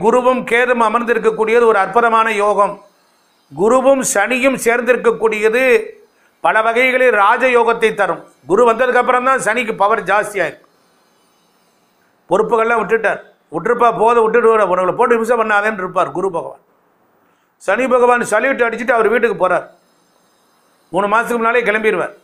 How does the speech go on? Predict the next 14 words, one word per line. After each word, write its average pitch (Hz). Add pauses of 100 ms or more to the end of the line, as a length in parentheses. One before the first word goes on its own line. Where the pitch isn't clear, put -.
(1700)
ஆக 269
இந்த 220
சனி 220
பெயர்ச்சி 240 (100)
பலன்கள், 196 (1500)
இந்த 214 (100)
கோச்சாரத்தில் 254
சனி 226
பகவான் 208
இனி 185 (1500)
என்ன 233 (100)
நன்மை 247 (100)
தரப்போகிறார் 208 (100)
கன்னியா 220